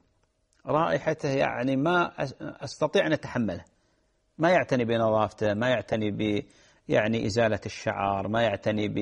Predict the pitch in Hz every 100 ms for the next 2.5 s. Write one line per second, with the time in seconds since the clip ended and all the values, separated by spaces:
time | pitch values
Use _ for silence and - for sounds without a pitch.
0 | 101 101 - 110 107 113 - - - _
1 | _ - 185 170 139 151 180 147 - 160
2 | - 131 120 82 78